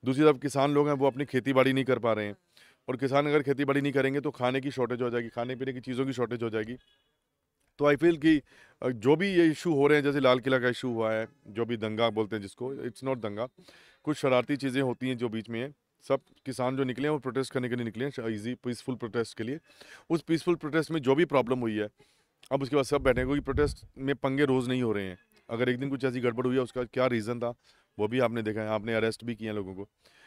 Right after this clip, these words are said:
But हल क्या है कि आप अपने देश में एक ये हलचल क्रिएट हो रही है, इसको ठीक करें।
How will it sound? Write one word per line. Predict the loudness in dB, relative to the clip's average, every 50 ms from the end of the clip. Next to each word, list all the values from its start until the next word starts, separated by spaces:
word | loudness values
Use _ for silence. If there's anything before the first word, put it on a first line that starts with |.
| _ _ _ 0 2
But | 2 2 2 2 2
हल | 4 4 4
क्या | 4 4 4 2
है | 2 2
कि | 2
आप | 2 2 2
अपने | 0 0 -2 -2 -2 0
देश | 0 -2 -2 -2 -4
में | -6 -6 -4 -4 -4 -6 -10 _ _ -8 -8
एक | -6 -4
ये | -4 -2
हलचल | -2 -2 -2 -2 -2 -2 -2 -2 -4 -6
क्रिएट | -4 -2 -2 -2 -2
हो | -2 -4
रही | -4 -2 -2
है, | -4 -4
इसको | -6 -8 -12 -12
ठीक | -10 -10 -10 -10
करें। | -8 -8 -8 -8 -10